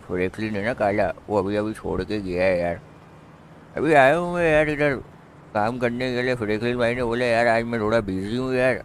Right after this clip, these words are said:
तो तू सब देख लियो यार।" उनको पता नहीं कहीं जाना है यार दोस्त के साथ यार, उनका कुछ और भी तो यार business है ना उसके काले की, तुम्हें मैंने बताया था ना।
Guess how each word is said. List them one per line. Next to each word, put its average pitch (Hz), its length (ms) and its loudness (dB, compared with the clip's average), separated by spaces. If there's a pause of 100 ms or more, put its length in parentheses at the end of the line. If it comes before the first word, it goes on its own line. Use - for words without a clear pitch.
(260)
तो 107 60 -10
तू 107 240 -8
सब 104 240 -2
देख 95 220 -2
लियो 110 260 0
यार।" 95 280 2
उनको 101 360 -4
पता 104 260 0
नहीं 113 140 -6
कहीं 104 400 -4
जाना 87 280 -4
है 98 140 0
यार 95 160 0
दोस्त 87 280 -4
के 95 100 -4
साथ 87 260 -6
यार, 85 260 -6 (480)
उनका 90 240 -2
कुछ 101 220 -4
और 98 160 0
भी 123 120 -4
तो 147 160 2
यार 131 180 4
business 101 380 -4
है 87 120 -4
ना 107 80 -8
उसके 156 260 -10
काले 107 320 -4
की, 123 100 -4
तुम्हें 104 260 -6
मैंने 104 180 -4
बताया 95 380 0
था 110 140 -4
ना। 139 140 -10